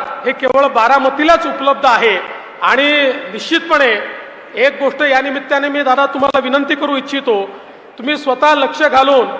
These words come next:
इतक्या चांगल्या इमारती बांधल्या, मला तर आता मोह होतोय की आपल्या पोलीस विभागाच्या जेवढ्या इमारती आहेत, त्याचं पीएमसी म्हणून तुम्हालाच नियुक्त करून टाकावं, म्हणजे सगळ्या इमारती चांगल्या होतील.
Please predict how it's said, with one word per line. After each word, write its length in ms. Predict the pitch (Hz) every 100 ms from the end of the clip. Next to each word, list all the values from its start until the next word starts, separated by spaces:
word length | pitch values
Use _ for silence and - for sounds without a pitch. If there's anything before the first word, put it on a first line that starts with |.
| - - -
इतक्या 320 | 247 254 320 320
चांगल्या 320 | 320 285 311
इमारती 440 | 285 277 294 302
बांधल्या, 400 | 294 262 262 226 170 - - -
मला 260 | 196 254 277
तर 160 | 294
आता 240 | 285 277 285
मोह 340 | 254 285 302
होतोय 320 | 294 294 262 208 202 - - - - -
की 80 |
आपल्या 380 | 269 233 262 302
पोलीस 460 | 302 277 269 311 294
विभागाच्या 600 | 277 285 277 269 302 311
जेवढ्या 400 | 240 254 277 302
इमारती 440 | 285 285 285 285
आहेत, 340 | 285 254 269 220 - - - -
त्याचं 200 | 262 285
पीएमसी 580 | 302 302 269 294 294 294
म्हणून 220 | 294 311
तुम्हालाच 440 | 302 302 302 339 330 330
नियुक्त 320 | 302 302 -
करून 280 | 302 302 294
टाकावं, 580 | 285 302 277 240 220 220 - - -
म्हणजे 280 | 240 247 294
सगळ्या 320 | 285 262 311
इमारती 440 | 311 302 294 302 294
चांगल्या 320 | 269 262 269
होतील. 380 | 247 247 220